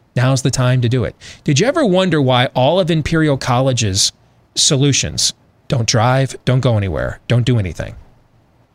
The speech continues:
did you ever wonder why they all sounded like proto versions of the new Green New Deal?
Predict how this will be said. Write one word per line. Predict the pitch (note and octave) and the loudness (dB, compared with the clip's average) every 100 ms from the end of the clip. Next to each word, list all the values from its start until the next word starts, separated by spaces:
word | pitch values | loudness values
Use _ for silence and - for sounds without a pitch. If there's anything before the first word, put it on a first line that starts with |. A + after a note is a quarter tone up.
| _ _ _ _ _ _ _ _ - | _ _ _ _ _ _ _ _ -4
did | C3+ | -2
you | E3+ | 0
ever | C4+ | 0
wonder | A#3+ A#3 F3+ | 0 2 2
why | D#3+ | 2
they | C#3+ B2 | 2 0
all | C#3 E3 | 0 0
sounded | - D3 D#3+ C3 | 0 0 0 0
like | A#2+ A2+ - - _ _ _ _ _ _ _ _ _ _ _ _ _ _ _ - | 0 0 -2 -14 _ _ _ _ _ _ _ _ _ _ _ _ _ _ _ -4
proto | D3 D#3 D3+ | 0 2 2
versions | D3 D3 C#3 D3 | 2 0 2 0
of | C#3+ | 0
the | C3+ | 2
new | C#3 D3+ | 2 0
Green | - C#3+ D3 | 0 0 2
New | D#3+ | 0
Deal? | B2 D2+ | 0 -4